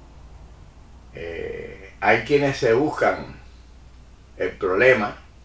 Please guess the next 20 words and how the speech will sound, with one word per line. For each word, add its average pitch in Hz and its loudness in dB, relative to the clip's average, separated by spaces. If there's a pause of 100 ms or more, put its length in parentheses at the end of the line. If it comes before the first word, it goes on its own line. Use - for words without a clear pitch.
(920)
hay 95 -2
quienes 107 -4
se 98 -4
lo 85 -4
provocan. 95 -2 (2250)
Pero 101 2
hay 127 2
quienes 131 -2
viven 143 0
con 120 -2
esa 139 -6
situación 120 0
y 110 -10
con 117 -2
ese 139 0
problema, 113 2 (800)
pudiéndoselo 113 0
quitar 117 0
de 120 0
encima, 113 -4